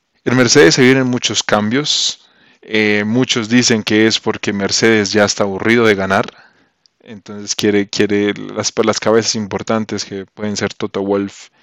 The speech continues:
desde la parte directiva, como el director de equipo, como Hamilton en la parte de pilotos. Se dice que los,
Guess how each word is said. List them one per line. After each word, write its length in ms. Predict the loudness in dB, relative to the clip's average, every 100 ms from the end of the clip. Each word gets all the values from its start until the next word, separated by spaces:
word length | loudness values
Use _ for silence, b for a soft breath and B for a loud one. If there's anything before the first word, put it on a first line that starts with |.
| b b b b -4
desde 140 | 2
la 120 | 2
parte 340 | 2 0 0 -2
directiva, 480 | -2 -2 0 2
como 260 | 0 -8 -10
el 180 | -12 -12
director 400 | -10 -6 -2 -2
de 60 |
equipo, 360 | -2 -4 -4 -6
como 340 | -8 -12 -14 -4
Hamilton 480 | -2 0 -4 -8
en 60 | -6
la 100 | -6
parte 320 | -4 -6 -6
de 60 | -10
pilotos. 640 | -4 -4 -2 -4 -4 -8 _ _ _ _ _ _ _ _ _ _ _ b b b b b b
Se 180 | -2 4
dice 300 | 6 6 4
que 120 | 4
los, 200 | 0 0